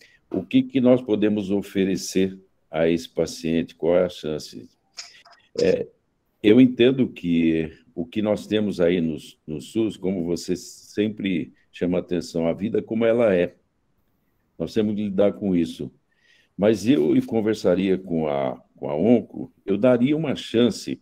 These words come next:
para esse paciente, mesmo com o que nós temos em mão, que é o sunitinib. É, os resultados não são tão favoráveis, mas eu daria uma chance,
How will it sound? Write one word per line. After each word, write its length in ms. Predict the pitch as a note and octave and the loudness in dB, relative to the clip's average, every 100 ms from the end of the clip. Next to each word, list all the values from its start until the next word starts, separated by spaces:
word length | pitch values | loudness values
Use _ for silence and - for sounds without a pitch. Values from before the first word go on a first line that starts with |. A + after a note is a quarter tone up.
| - | -4
para 320 | C#2+ D2 C#2+ | -2 0 0
esse 300 | D#2+ - C#2+ | 0 -2 -8
paciente, 800 | - D2 - D2+ F2+ G2+ - D2 - _ _ _ _ | -10 -10 -8 -4 -4 -4 -8 -12 -14 _ _ _ _
mesmo 440 | - F#2+ G#2 A2+ - | -2 0 0 -2 -4
com 580 | A2+ B2 A#2+ G2+ D2+ - - | 0 2 4 2 -2 -6 -12
o 80 | F#2 | -10
que 180 | - | -4
nós 220 | G#2 G#2+ - | -4 -4 -2
temos 320 | G2+ G2+ A2 | -2 0 -2
em 80 | A2+ | 0
mão, 260 | A2 D2 _ _ _ _ _ _ _ _ _ | -2 -4 _ _ _ _ _ _ _ _ _
que 100 | - | -4
é 60 | D#2+ | -4
o 60 | |
sunitinib. 800 | - F2+ E2+ E2 F2+ D#2+ B1+ - _ _ _ _ _ _ _ _ - | -2 -4 -4 -4 -8 -8 -10 -12 _ _ _ _ _ _ _ _ -4
É, 500 | D2+ D#2 D#2 D2+ - _ _ | 0 0 0 -2 -6 _ _
os 160 | - F#2+ | -4 2
resultados 720 | B2 C3+ A2+ F2+ A2+ A2+ F#2+ | 4 4 2 -2 0 0 -2
não 200 | G2+ G2+ | -2 -2
são 260 | - G2+ F#2+ | 0 -2 0
tão 160 | F#2+ | -4
favoráveis, 680 | F#2 F#2 F2 E2 D2+ C#2+ C#2 | -2 -2 -2 -2 -2 -2 -6
mas 440 | D2+ F2 G2+ - - | -4 -4 -4 -8 -6
eu 140 | G#2 | -2
daria 400 | A#2+ C3 G#2+ G#2+ | 0 0 0 0
uma 220 | G2 F2+ | 0 -2
chance, 640 | D#2 - A#2 A2+ - C2+ | -4 -4 -2 -2 -6 -12